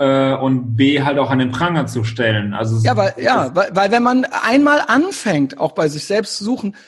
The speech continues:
Speaker 2: es gibt Leute, die sind da so tief drin, und das verstehe ich sogar. Ich versuche auch gar niemanden mehr zu überzeugen. Ja, das Thema hatten wir auch oft in letzter Zeit,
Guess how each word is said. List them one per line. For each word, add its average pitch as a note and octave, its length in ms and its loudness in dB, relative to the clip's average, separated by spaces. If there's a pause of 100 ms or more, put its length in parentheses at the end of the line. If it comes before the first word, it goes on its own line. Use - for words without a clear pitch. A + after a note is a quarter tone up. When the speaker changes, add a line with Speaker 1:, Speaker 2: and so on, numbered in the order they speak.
(140)
Speaker 2:
es - 120 -20
gibt - 180 2
Leute, A#3 260 2
die G3+ 80 -2
sind G3+ 220 -2
da A3 100 4
so G#3+ 220 2
tief - 400 0
drin, F#3 680 2 (360)
und F#3+ 120 -2
das G3 120 2
verstehe C4+ 340 2
ich D4 100 4
sogar. F3 240 2
Ich E3 80 -6
versuche G3+ 340 -2
auch - 160 -2
gar A3 280 2
niemanden G3+ 420 -2
mehr E3 120 0
zu D#3+ 120 -6
überzeugen. E3 580 2
Ja, B2+ 140 0
das C#3 160 -2
Thema F#3+ 220 0
hatten - 160 -4
wir - 120 -2
auch G#3 220 2
oft - 200 -4
in - 60 -6
letzter C3 320 -2
Zeit, C#3 300 -2